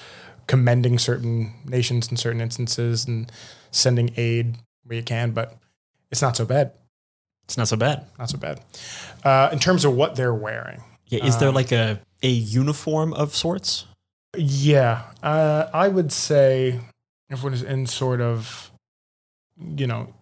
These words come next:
Speaker 1: it's unisex attire, say, like, a, uh, like, a black jumpsuit, V-neck, um,
Speaker 2: Okay.
Speaker 1: formal, gold trimmings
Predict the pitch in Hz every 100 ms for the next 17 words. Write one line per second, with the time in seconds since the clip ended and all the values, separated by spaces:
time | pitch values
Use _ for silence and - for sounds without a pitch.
0 | - 131 - - - 185 139 143 170 160
1 | 156 - 120 117 110 110 110 131 127 120
2 | 117 117 113 107 104 104 107 _ _ _
3 | _ - 123 123 113 131 127 - - -
4 | - 131 123 - 127 120 - - _ _
5 | _ _ _ _ 117 131 127 123 120 117
6 | - - _ _ 120 113 110 110 110 110
7 | 110 117 120 - - _ - - 135 131
8 | 127 123 123 120 117 - _ _ _ _
9 | _ _ _ _ - 135 131 123 - 127
10 | 127 123 120 -